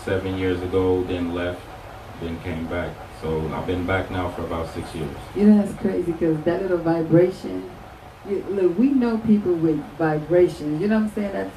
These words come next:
Speaker 2: Philly,
Speaker 1: Mm-hmm.
Speaker 2: when you in here, you know, people who have that little edge, they stand, there's a little something,
Speaker 1: Mm-hmm.
Speaker 2: because it's not amongst the norm.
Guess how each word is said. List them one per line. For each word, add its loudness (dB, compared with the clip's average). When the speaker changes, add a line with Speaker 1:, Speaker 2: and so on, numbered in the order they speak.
Speaker 2:
Philly, 6
Speaker 1:
Mm-hmm. -8
Speaker 2:
when 2
you 2
in 2
here, 2
you -4
know, -4
people -2
who 0
have -2
that -4
little -6
edge, 0
they -2
stand, -2
there's 0
a -4
little 0
something, 0
Speaker 1:
Mm-hmm. -6
Speaker 2:
because 2
it's -4
not 4
amongst 0
the 2
norm. 4